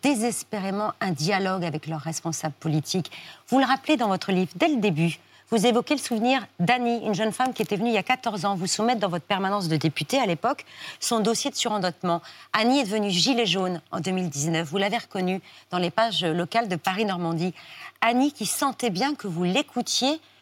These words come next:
sans l'entendre. Il y a dû y avoir plusieurs millions d'An-, d'Annie hier soir devant leur poste de télévision face à un président qui parle tout seul et pas un président qui écoute.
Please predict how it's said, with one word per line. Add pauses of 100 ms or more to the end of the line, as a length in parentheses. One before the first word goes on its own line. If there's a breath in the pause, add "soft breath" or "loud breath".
(120)
sans
l'entendre. (840 soft breath)
Il
y
a
dû
y
avoir
plusieurs
millions
d'An-,
d'Annie
hier
soir
devant
leur
poste
de
télévision
face
à
un
président
qui
parle
tout
seul (760 soft breath)
et
pas
un
président
qui
écoute.